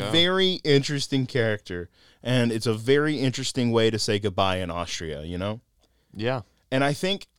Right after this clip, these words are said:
Speaker 1: I'd enjoy it too.
Speaker 2: <laughs> She talks in her sleep. Huh?
Speaker 1: What?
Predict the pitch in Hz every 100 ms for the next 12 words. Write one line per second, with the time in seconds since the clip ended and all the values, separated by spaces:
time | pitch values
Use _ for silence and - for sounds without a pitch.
0 | _ - 123 143 107 104 107 98 - 139
1 | 143 90 - _ 123 113 135 - - -
2 | - _ _ _ _ _ _ _ _ -
3 | 80 - 104 - - 80 64 - 90 95
4 | _ _ _ _ _ _ _ _ 160 214
5 | - _ _ _ _ _ - 92 101 143
6 | 90